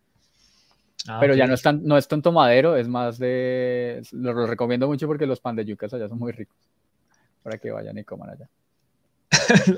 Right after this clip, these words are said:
Speaker 1: recomiendo mucho. No, es que eso, eso de diseño de marcas y que la,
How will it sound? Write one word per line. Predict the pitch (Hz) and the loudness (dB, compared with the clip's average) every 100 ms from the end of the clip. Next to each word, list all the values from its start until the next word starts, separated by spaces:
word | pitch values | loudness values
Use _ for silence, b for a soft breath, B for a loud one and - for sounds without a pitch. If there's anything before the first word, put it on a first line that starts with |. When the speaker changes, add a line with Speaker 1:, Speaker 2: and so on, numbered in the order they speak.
| 156 | 4
Speaker 1:
recomiendo | 185 - 165 139 127 123 117 113 | 4 4 -2 -2 -6 -10 -10 -10
mucho. | 110 113 - - B B B B B 143 | -12 -16 -14 -18 B B B B B 0
No, | 151 185 | 6 8
es | 185 | 8
que | 156 | 2
eso, | 160 170 | 2 2
eso | - 143 156 | 0 0 2
de | 170 | 2
diseño | 160 143 131 | 2 0 0
de | 151 | 0
marcas | 147 120 113 127 139 | 0 -2 -2 -6 -6
y | 139 | -4
que | |
la, | 135 | -4